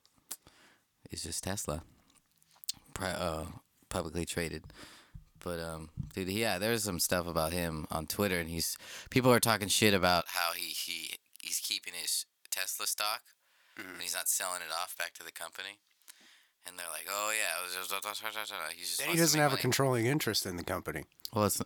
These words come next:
Speaker 1: it's not just that. He's like, "Why, why I'm keeping the majority shares is hopefully we get to where we wanna get to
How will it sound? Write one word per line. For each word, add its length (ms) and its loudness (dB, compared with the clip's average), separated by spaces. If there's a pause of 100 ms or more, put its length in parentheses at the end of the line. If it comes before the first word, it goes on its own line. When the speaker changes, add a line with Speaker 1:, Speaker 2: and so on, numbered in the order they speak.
Speaker 1:
it's 80 6
not 160 6
just 240 0
that. 180 6
He's 220 2
like, 220 6 (840)
"Why, 260 6
why 320 8
I'm 100 2
keeping 380 6
the 80 8
majority 480 4
shares 480 2
is 380 2 (960)
hopefully 840 6 (480)
we 160 6
get 300 2
to 180 6
where 220 6
we 100 4
wanna 260 4
get 280 2
to 320 2